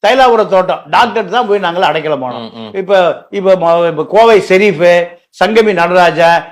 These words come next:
Speaker 1: விடுதலை செய்தி துணை பொதுச் செயலாளர் இருக்கிற மதுரை வேலுச்சாமி,
Speaker 2: ம்.
Speaker 1: சேது, இப்படி பெரிய பட்டியலே சொல்லலாம்.
Speaker 2: சரி.
Speaker 1: கருப்பு சட்டை பூரா மஞ்சள் சட்டையில போய் சேர்ந்துட்டோம்.
Speaker 2: ஆ.
Speaker 1: கருப்பு சட்டை பூரா
Speaker 2: சரி.
Speaker 1: மஞ்சள் சட்டை. அப்போ
Speaker 2: அந்த ஆப்ஷன், அந்த தேர்ந்தெடுப்பு, அந்த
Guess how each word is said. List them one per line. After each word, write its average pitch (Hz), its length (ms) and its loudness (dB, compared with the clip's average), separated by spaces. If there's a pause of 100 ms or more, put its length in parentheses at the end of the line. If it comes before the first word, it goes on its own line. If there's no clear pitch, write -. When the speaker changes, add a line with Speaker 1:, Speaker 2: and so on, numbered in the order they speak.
Speaker 1:
விடுதலை 247 360 2
செய்தி 233 200 0
துணை 220 200 2
பொதுச் 214 180 2
செயலாளர் 202 180 4
இருக்கிற 185 260 2
மதுரை 190 320 2
வேலுச்சாமி, 170 760 0
Speaker 2:
ம். 113 300 -10
Speaker 1:
சேது, 185 640 2
இப்படி 226 220 0
பெரிய 262 280 2
பட்டியலே 269 460 0
சொல்லலாம். 220 480 -4
Speaker 2:
சரி. 190 200 -4
Speaker 1:
கருப்பு 311 240 0
சட்டை 269 200 2
பூரா 294 160 4
மஞ்சள் 262 240 -2
சட்டையில 240 180 0
போய் 240 120 0
சேர்ந்துட்டோம். 175 420 -4
Speaker 2:
ஆ. 127 340 -8
Speaker 1:
கருப்பு 262 280 -2
சட்டை 254 200 2
பூரா 285 460 2
Speaker 2:
சரி. - 220 -8
Speaker 1:
மஞ்சள் 226 260 0
சட்டை. 190 160 0
அப்போ 185 200 0
Speaker 2:
அந்த 262 260 4
ஆப்ஷன், 220 540 -2
அந்த 202 640 0
தேர்ந்தெடுப்பு, 214 800 0
அந்த 202 260 0